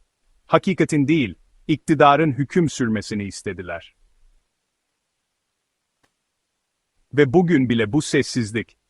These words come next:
insanların kalplerine fısıldanan o hakikatten rahatsız olur. Çünkü hakikat, özgürleştirir, iktidar ise yönetir. Yüzyıllar geçti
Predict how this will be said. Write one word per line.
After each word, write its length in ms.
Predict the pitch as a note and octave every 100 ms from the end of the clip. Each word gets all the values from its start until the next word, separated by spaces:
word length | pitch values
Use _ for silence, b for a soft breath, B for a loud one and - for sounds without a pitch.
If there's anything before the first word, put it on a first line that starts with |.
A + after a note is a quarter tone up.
| _
insanların 680 | C#3+ C3+ - C#3+ C3+ C#3+ C#3
kalplerine 600 | - C#3+ C#3 C3+ C3 C3+
fısıldanan 640 | - B2+ C#3 B2 B2 B2 A#2
o 120 | C#3
hakikatten 720 | B2+ B2+ C#3+ - B2+ - B2 A#2
rahatsız 460 | A2+ A#2 - A#2+
olur. 320 | G#2 F#2 - _ _ _ _ _ _ -
Çünkü 300 | D#3 C#3+ C3+
hakikat, 640 | F#3+ - C#3 - D3+ - _ -
özgürleştirir, 960 | C#3+ A#2 C3 B2 A#2 - A#2+ G#2 - _ _
iktidar 460 | D3+ - D3+ C#3+ D3
ise 220 | A#2+ -
yönetir. 640 | B2 A#2+ A2 - G2+ - _ _ _ _ _ _ _ _ _ -
Yüzyıllar 640 | E3+ D#3+ C#3 C#3 C#3 C3+
geçti 540 | A2 G#2 - - F#2